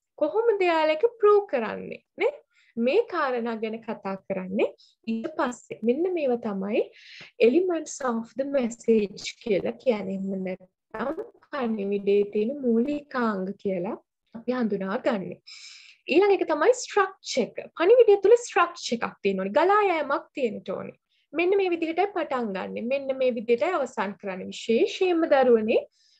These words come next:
පබ්ලික් ස්පීච් වලදී මේ කාරණය වැදගත්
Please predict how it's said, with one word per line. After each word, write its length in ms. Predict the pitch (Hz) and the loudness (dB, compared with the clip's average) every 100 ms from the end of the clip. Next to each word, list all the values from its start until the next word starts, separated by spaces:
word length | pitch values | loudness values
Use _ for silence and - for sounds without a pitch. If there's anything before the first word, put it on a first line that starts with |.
| _ | _
පබ්ලික් 340 | 277 208 320 320 | 0 0 -2 -6
ස්පීච් 600 | - 330 294 440 - - | -6 -2 4 2 2 0
වලදී 400 | 339 247 202 349 | 2 4 0 0
මේ 200 | 330 294 | -2 -4
කාරණය 500 | 277 240 214 202 240 | -2 -2 -2 -2 0
වැදගත් 320 | 302 220 190 | 0 -2 -2